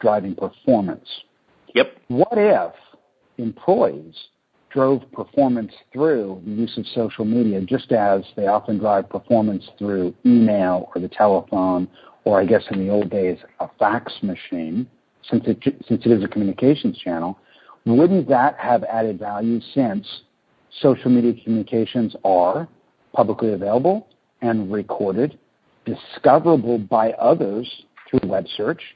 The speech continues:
Speaker 1: shareable by others through web search? They would have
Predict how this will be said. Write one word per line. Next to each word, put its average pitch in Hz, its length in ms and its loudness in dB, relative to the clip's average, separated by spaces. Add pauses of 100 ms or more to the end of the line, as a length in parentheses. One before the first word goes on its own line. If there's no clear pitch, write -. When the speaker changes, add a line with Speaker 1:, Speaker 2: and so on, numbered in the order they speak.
(600)
Speaker 1:
shareable 104 600 2
by 101 220 -2
others 104 480 -2
through 110 140 -4
web 95 180 -4 (140)
search? 151 240 -2 (560)
They 117 140 4
would 113 180 2
have 117 400 2